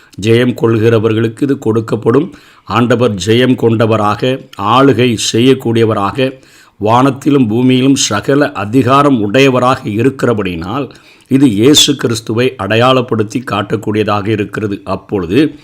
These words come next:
வேறொரு தே-, வேறொரு தூதன் தேவாலயத்திலிருந்து புறப்பட்டு, மேகத்தின் மேல் உட்கார்ந்திருக்கிறவரை நோக்கி, "பூமியின் பயிர் முதிர்ந்தது, அறுக்கிறதற்கு காலம் வந்தது, ஆகையால் உம்முடைய அரிவாளை நீட்டி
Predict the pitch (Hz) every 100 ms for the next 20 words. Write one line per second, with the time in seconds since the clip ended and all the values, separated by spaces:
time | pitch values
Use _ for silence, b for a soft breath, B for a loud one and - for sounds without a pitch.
0 | B B B - 90 123 160 165 156 131
1 | 104 117 117 107 98 104 135 175 175 165
2 | 117 110 113 123 110 107 135 139 139 143
3 | 139 - 135 139 151 151 113 104 - 98
4 | - 147 151 - 92 113 143 139 139 139
5 | 135 139 110 98 - 139 147 143 139 135
6 | 131 131 120 101 98 - 127 151 B B
7 | B B B 113 131 170 170 160 143 151
8 | 120 143 123 113 110 139 127 113 120 156
9 | - 104 143 151 156 139 139 135 135 -
10 | 104 127 135 113 104 98 117 - 92 104
11 | 107 107 104 143 - B B B B 135
12 | 165 156 147 98 117 156 160 160 147 117
13 | 113 104 -